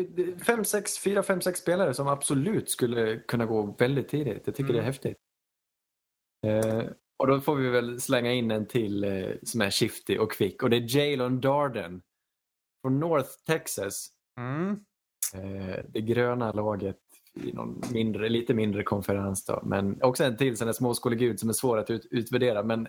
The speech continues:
Speaker 1: en
Speaker 2: Mm.
Speaker 1: riktig stjärna. Och, eh, han slänger in alltså, eh, när han, han, han utklassar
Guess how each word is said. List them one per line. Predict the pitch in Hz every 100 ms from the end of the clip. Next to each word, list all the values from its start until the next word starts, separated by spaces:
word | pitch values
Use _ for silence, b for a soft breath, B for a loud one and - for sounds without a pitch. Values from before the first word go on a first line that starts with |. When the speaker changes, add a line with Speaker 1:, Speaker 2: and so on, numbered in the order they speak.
| -
Speaker 1:
en | 135
Speaker 2:
Mm. | 123 127
Speaker 1:
riktig | 165 180 - - 107 -
stjärna. | 101 95 98 92
Och, | - 110 - _ 110
eh, | 98 101 98 _ _ _ _ _ _ _ _ _
han | 127 120
slänger | 143 147 127
in | 151 123
alltså, | 110 107 117 107 101
eh, | 101 - 143
när | 135 147 139
han, | 127 165 - - _ _ _
han, | - 196 190 _
han | 202 214 -
utklassar | 254 277 - - 339 302 - 107 87